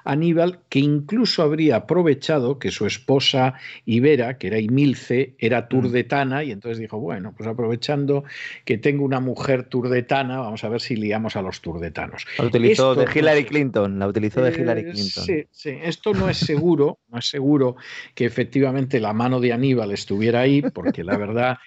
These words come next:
Speaker 1: es que con que estuviera la mano de los gobernantes romanos ya había bastante para sublevarse, pero en fin, una de las teorías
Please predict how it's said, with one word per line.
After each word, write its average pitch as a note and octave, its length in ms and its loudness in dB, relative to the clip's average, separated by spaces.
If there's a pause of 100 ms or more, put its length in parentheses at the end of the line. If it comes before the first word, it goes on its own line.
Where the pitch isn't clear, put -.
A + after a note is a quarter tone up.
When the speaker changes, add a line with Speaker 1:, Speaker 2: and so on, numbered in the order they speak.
(200)
Speaker 1:
es A#2+ 100 -16
que C#3 140 0
con B2+ 160 -2
que A2+ 80 -4
estuviera B2 440 0
la A#2 140 -4
mano B2+ 340 -2
de A#2+ 100 -4
los A2+ 180 -4
gobernantes A2+ 560 -2
romanos A2 420 -2
ya G#2 80 -2
había G#2+ 240 0
bastante A2 520 -4
para F#2 200 -6
sublevarse, C3 600 0
pero A2+ 160 -6
en F2+ 80 -10
fin, F#2+ 140 -6
una A#2 160 -2
de A#2 60 0
las A2 280 -4
teorías A#2 580 0